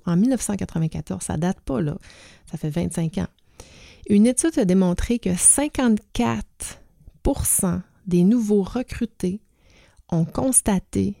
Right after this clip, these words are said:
des violations de contrats psychologiques, de contrats, pardon, durant les deux premières années de leur existence.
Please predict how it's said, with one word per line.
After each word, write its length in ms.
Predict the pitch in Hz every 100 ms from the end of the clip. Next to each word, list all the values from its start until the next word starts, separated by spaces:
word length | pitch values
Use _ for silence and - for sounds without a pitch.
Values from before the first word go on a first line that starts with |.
| -
des 180 | 180
violations 680 | 175 185 220 190 170 - 196
de 80 | 180
contrats 480 | - 175 - - 180
psychologiques, 840 | - - 208 202 175 165 - - _
de 80 | 202
contrats, 340 | 190 202 - 180
pardon, 360 | 202 160 180 - - - -
durant 240 | 196 196 208
les 100 | 185
deux 300 | 170 185 202
premières 560 | - 185 165 170 165
années 320 | 170 156 160 190
de 100 | 170
leur 220 | 156 156
existence. 800 | 160 - - - - - -